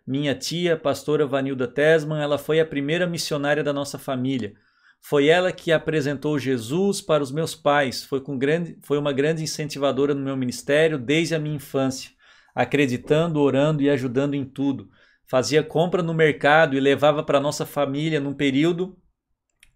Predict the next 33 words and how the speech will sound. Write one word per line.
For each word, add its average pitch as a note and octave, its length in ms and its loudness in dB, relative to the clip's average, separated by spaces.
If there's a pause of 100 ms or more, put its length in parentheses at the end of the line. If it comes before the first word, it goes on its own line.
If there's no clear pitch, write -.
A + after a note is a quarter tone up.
(140)
que D3 100 -4
meus C#3+ 280 -2
pais D3+ 340 4
estavam C#3+ 480 0
desempregados. B2+ 880 -2 (440)
No C3+ 100 -4
meu D#3+ 160 4
aniversário F3 640 4
de D#3 80 -8
sete D#3+ 400 2
anos, F#3 280 0
me D#3+ 100 -4
deu F3 220 -2
um, F#3+ 200 -4
de D#3 140 -10
presente F3+ 520 2
o - 20 -8
famoso D#3 520 0
Discman, D3+ 720 -2 (300)
onde C#3+ 320 2
eu D#3+ 100 2
ouvia C#3+ 300 0
os E3 120 -2
primeiros D#3 420 -2
C C#3+ 180 0
Ds D3 300 0
e D3+ 60 -6
playbacks C#3+ 580 0
que D3 100 -10
me D3 140 -4
influ-, C#3+ 340 -10
influenciaram C#3+ 760 0
musicalmente. B2 800 -4